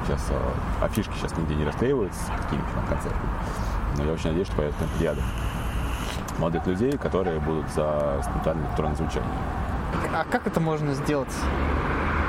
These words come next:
Speaker 2: По сути, все упирается, наверное, как в любом жанре. Ну, то есть приходишь, вот в Перми, например, я недавно был, там сцена клубная очень-очень, э, вот в традиционном понимании, как у нас есть клубы,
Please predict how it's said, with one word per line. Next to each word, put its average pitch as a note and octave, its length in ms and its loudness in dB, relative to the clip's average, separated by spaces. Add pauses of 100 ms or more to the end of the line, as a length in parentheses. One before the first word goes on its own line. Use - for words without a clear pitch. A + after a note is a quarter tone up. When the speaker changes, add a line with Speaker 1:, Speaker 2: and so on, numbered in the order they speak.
(1700)
Speaker 2:
По F#3 80 4
сути, C#4+ 260 -2
все A#3+ 240 0
упирается, G3 560 0
наверное, D#3+ 260 0
как F3+ 200 0
в F#3 60 8
любом F#3+ 240 2
жанре. D#3 360 0 (240)
Ну, G3 160 4
то - 100 -2
есть D3 140 -4
приходишь, F#3+ 460 0 (560)
вот E3+ 100 0
в - 320 -4
Перми, C#4+ 240 4
например, F#3+ 460 2
я D3 120 0
недавно D#3 380 2
был, C#3+ 280 0
там F#3+ 220 2
сцена F#3+ 440 0
клубная G#3+ 460 2
очень-очень, E3 1120 2 (720)
э, C#3+ 220 2 (120)
вот D#3+ 180 0
в - 100 -4
традиционном E3+ 640 2
понимании, E3 460 2
как - 240 0
у F3+ 40 2
нас F3 260 0
есть B3+ 180 -2
клубы, D#3+ 460 2